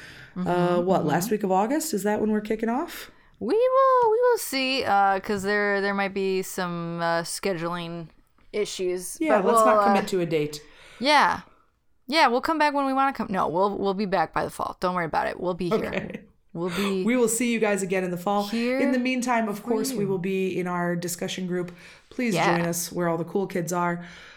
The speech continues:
Speaker 2: Uh,
Speaker 1: Yeah.
Speaker 2: this podcast is Haunted Discussion Group. Uh,
Speaker 1: Mm-hmm.
Speaker 2: shout out again to those folks for just being my favorite humans ever on the internet. <laughs>
Speaker 1: It's really a great group of people, uh, and we don't just talk about ghosts. Um, I had a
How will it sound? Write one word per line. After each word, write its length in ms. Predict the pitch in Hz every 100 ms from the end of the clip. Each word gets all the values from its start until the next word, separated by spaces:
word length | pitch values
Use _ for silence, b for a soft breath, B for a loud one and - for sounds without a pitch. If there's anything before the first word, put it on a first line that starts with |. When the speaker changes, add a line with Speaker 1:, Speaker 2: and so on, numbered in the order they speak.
| B -
Speaker 2:
Uh, 120 | 170
Speaker 1:
Yeah. 140 | 208 202
Speaker 2:
this 100 | -
podcast 600 | - 180 175 185 170 175
is 80 | -
Haunted 460 | 175 170 170 165
Discussion 580 | 160 165 - 190 - 170
Group. 360 | 160 160 160 - B B B
Uh, 200 | - 170 165
Speaker 1:
Mm-hmm. 40 |
Speaker 2:
shout 320 | 196 202 202 202
out 200 | 196 -
again 360 | 175 220 220
to 100 | 202
those 220 | 185 190 180
folks 380 | 180 175 170
for 160 | - 196
just 400 | 175 254 254 -
being 440 | 170 160 160 160 160 B B B B B
my 160 | - 175
favorite 640 | 175 - - 165 156 165 165
humans 420 | 165 156 151 151 -
ever 320 | 156 151 156
on 160 | 151 156
the 60 |
internet. 460 | 160 147 135 135 - 208
<laughs> 120 | -
Speaker 1:
It's 360 | - 277 226 -
really 320 | 233 226 190
a 40 | 175
great 380 | 175 170 165 - -
group 440 | - 185 190 - -
of 220 | 185 175
people, 500 | - 233 226 277 285 -
uh, 420 | 175 170 170 165 -
and 160 | 214
we 80 | 240
don't 220 | 285 311
just 180 | 277 262
talk 220 | 240 208
about 220 | 196 185
ghosts. 420 | 185 190 233 - -
Um, 320 | 202 196 190
I 140 | 185
had 240 | 202 208 214
a 460 | 214 208 208 208